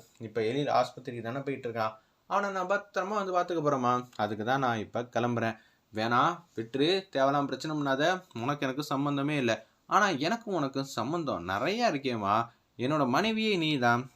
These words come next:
நீ தான் வந்து கல்யாணத்துக்கு வந்து ஒத்துக்கவே மாட்டேங்கிற. அதனால தான் நான் இப்படியெல்லாம் செய்ய வேண்டியதா இருக்கு. நான் என்ன பண்றது? நான் தேவையில்லாம வந்து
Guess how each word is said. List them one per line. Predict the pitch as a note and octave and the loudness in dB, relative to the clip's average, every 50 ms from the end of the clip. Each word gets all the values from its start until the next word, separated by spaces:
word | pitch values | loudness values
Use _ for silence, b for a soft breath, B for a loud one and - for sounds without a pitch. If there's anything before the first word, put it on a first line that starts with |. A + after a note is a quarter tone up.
| _ - | _ -4
நீ | A#2+ B2+ C#3+ C#3+ | -2 0 0 2
தான் | D3+ D#3 D#3 | 4 4 4
வந்து | C#3+ A#2+ A#2+ C3 | 2 2 0 0
கல்யாணத்துக்கு | B2+ A2+ A#2 C3 C#3+ C#3+ C#3 C3 A2 G#2+ | 0 0 2 2 2 2 0 0 0 0
வந்து | A#2+ C3+ C3 | 0 2 0
ஒத்துக்கவே | A#2 - B2+ A#2 B2 B2+ | 0 0 -2 0 0 2
மாட்டேங்கிற. | B2 A#2 G#2+ G2+ G#2+ G2+ F#2+ F#2 F#2+ F#2+ - B B B B B B - | 2 2 0 0 0 0 2 2 2 2 0 B B B B B B 4
அதனால | F3+ A3 A#3+ A#3+ G#3+ F3+ C#3+ B2+ | 4 6 6 6 6 6 6 6
தான் | B2+ B2+ C#3 C3+ - | 4 4 2 2 -2
நான் | C#3+ C#3 D3 | -2 -2 0
இப்படியெல்லாம் | C#3+ C3 B2 A#2+ A2+ G#2+ A2+ B2 | -2 -2 -2 -2 -2 0 -2 -2
செய்ய | B2 - B2 A#2+ B2+ | -2 -2 -4 -2 -2
வேண்டியதா | A2+ G2+ G2 G2+ A2+ A2+ | -2 -2 0 0 2 2
இருக்கு. | G#2 G2 F2 - G2+ G2 G2 - _ - - | 0 0 -4 -4 -6 -6 -8 -10 _ -14 -6
நான் | F#2 G2 B2 C#3+ | -2 0 0 0
என்ன | D#3 E3 F3 | 0 0 -2
பண்றது? | E3+ E3 D3+ C#3+ C#3 B2+ A#2 A2 A#2 A#2 A#2 A2+ - b b b b _ _ - | -2 -2 -2 -4 -2 -2 0 2 4 4 2 2 0 b b b b _ _ -6
நான் | G#2+ A2 A2 A2+ A#2 A2+ | -2 0 0 0 0 -2
தேவையில்லாம | - A#2+ C#3 E3 D#3 C3 A#2 A2+ B2 C#3+ D3 | 0 2 2 4 4 4 4 2 0 0 0
வந்து | C3 A2 G2+ G2 G2+ G2 | -2 -4 -4 -2 -2 -2